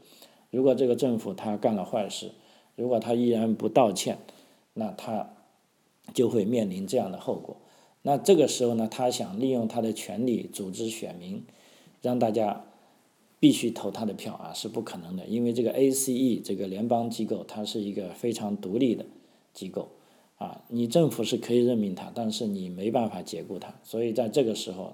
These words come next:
他这个制度就起作用了啊。所以A C E也是一个非常受尊重的机构啊，它不但组织澳大利亚联邦大选，很多州的大选，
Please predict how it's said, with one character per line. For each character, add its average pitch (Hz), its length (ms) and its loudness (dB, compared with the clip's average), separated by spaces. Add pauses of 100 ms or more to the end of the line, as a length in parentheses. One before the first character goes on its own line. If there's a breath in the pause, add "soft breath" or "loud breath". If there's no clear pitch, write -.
他 101 180 -10
这 104 140 -2
个 101 80 -2
制 120 260 0
度 107 220 -4 (180)
就 104 160 -6
起 - 220 -10
作 117 200 -2
用 107 120 0
了 85 80 -14 (420 soft breath)
啊。 - 180 -20 (380 soft breath)
所 120 140 -4
以 117 80 0
A 139 240 4
C 135 200 0
E 127 260 2
也 95 100 -4
是 110 180 -4
一 110 160 0
个 107 160 0
非 120 200 -2
常 101 280 -6
受 101 300 -2
尊 131 280 -4
重 127 180 0
的 92 100 -6
机 95 240 -8
构 95 160 -8 (480 soft breath)
啊， 82 220 -14
它 - 140 -6
不 117 120 -2
但 117 440 0 (120)
组 98 220 -6
织 107 180 -4
澳 110 140 -2
大 104 180 -2
利 98 140 -6
亚 92 240 -10 (600 soft breath)
联 107 180 -2
邦 107 180 2
大 104 140 0
选， - 300 -10
很 101 300 -8
多 123 160 6
州 139 340 6
的 120 120 0
大 101 220 -2
选， - 240 -10